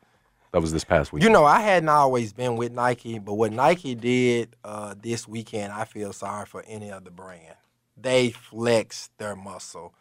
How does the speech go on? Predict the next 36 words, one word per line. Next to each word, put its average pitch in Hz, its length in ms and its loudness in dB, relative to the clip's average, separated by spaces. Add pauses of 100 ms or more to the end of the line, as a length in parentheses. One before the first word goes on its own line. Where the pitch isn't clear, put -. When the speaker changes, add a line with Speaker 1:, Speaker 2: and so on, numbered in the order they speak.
(420)
Speaker 2:
Uh, 101 140 -14
I'm 127 160 -2
hearing 127 260 6
the 104 80 -2
budget 110 320 -2
was 104 160 -2
around 101 400 -10
thirty 107 240 -6
million. 107 300 -6
They 101 60 -10
went 101 200 -12
over 107 320 -2
it. 107 240 0
It 110 60 -6
was 98 180 -10
last 110 460 0
minute. 113 360 0
So, - 160 -4
you 185 100 0
know, 104 180 2
a - 40 -16 (240)
couple 110 320 -8
things 107 340 -8
they 107 120 -8
had 107 200 -8
to 101 40 -20
get 92 160 -14
together. 104 380 -6
But 98 280 -6 (720)
the 98 140 -10
people 160 400 -2
that 104 180 4
was 92 200 -10
there, 110 500 4 (260)
I 117 160 -2
mean, 113 460 2